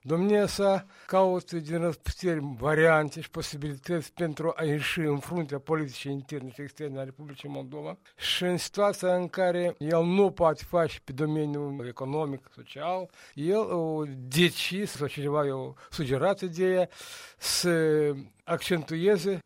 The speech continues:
eforturile pe dimensiunea transnistreană. La sfârșitul septembrie, în cadrul forului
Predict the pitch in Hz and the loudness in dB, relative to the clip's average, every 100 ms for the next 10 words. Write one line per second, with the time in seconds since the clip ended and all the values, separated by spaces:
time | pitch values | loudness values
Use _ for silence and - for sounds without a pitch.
0 | _ 139 175 190 170 185 170 175 160 _ | _ -12 -6 -6 -6 -10 -8 -10 -12 _
1 | _ _ 170 170 - 135 143 139 156 147 | _ _ -4 -4 -6 -4 -4 -2 -4 -2
2 | 147 - 139 - 117 110 151 175 160 170 | -6 -8 -12 -10 -14 -14 -2 -2 0 -6
3 | 190 170 170 135 - 190 160 139 139 135 | -4 -2 -4 -6 0 2 2 0 -2 -2
4 | - 165 156 151 - 156 143 143 139 | 0 0 0 -6 -4 -4 -4 -6 -8